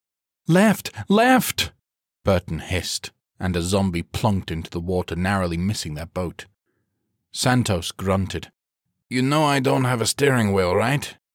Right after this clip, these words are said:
he snapped. She turned around to growl something at him, but a grey blur plummeted between them as a body smacked into the centre seat of the canoe. It wasn't even fazed by the impact,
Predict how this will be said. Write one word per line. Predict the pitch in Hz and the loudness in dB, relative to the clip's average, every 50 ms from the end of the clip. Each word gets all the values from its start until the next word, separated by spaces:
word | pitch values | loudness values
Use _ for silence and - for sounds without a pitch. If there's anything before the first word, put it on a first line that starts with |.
| _ _ _ | _ _ _
he | - - 78 | -14 -12 -10
snapped. | - - - 80 - - _ - - _ _ _ _ _ _ _ _ _ _ _ _ _ | -10 -10 -10 -12 -12 -14 _ -20 -20 _ _ _ _ _ _ _ _ _ _ _ _ _
She | - - 151 | -4 -2 0
turned | 123 160 160 156 147 127 | 2 4 4 6 4 4
around | 120 123 123 120 113 101 - - - | 4 4 4 4 2 2 0 -2 -4
to | 104 | -4
growl | 90 85 98 101 104 104 104 104 98 92 87 | -2 0 2 2 4 4 2 2 2 0 -2
something | 80 - 98 90 87 - 87 85 | -4 -4 -6 -6 -6 -6 -6 -4
at | 82 85 87 | -4 -6 -6
him, | - 85 82 - _ _ _ _ _ _ _ _ | -6 -8 -8 -10 _ _ _ _ _ _ _ _
but | - 101 85 | -2 0 0
a | 90 | 0
grey | 80 98 104 101 95 90 | 0 0 2 2 2 0
blur | 80 80 95 101 98 87 82 | -2 -2 -2 0 0 -2 -2
plummeted | - - - - 107 98 95 90 - - 76 - | -4 -6 -4 -2 0 0 0 -2 -4 -8 -10 -10
between | - - - - - 120 117 104 | -10 -10 -6 -4 -2 0 2 2
them | 87 78 73 | 0 -2 -4
as | 71 - - | -6 -8 -8
a | 82 | -6
body | - - 95 87 80 80 | -4 -4 -4 -4 -4 -6
smacked | - - - - - 104 - - - - | -6 -6 -4 -2 -2 -2 -4 -6 -8 -8
into | 85 82 82 82 | -8 -8 -8 -10
the | - - | -8 -6
centre | - - - 101 92 - - | -4 -4 -2 -4 -4 -4 -6
seat | - - - - 107 92 - | -6 -6 -4 -4 -6 -6 -8
of | - - | -12 -12
the | - 78 | -12 -12
canoe. | - - 90 87 92 92 82 76 - _ _ _ _ _ _ _ _ _ _ _ _ _ _ _ _ _ _ | -10 -8 -6 -4 -4 -4 -6 -8 -12 _ _ _ _ _ _ _ _ _ _ _ _ _ _ _ _ _ _
It | 131 120 120 | 0 2 4
wasn't | 131 127 113 117 117 107 120 | 4 4 4 4 4 4 2
even | 110 98 110 107 107 | 2 4 2 2 0
fazed | - - 135 127 123 110 101 95 - - | 0 0 2 2 4 2 2 0 -2 -2
by | - 104 104 | -2 -2 0
the | 101 104 110 | 0 0 0
impact, | 113 120 113 - 95 87 - - - - | 0 -2 -2 -4 -6 -8 -8 -14 -20 -20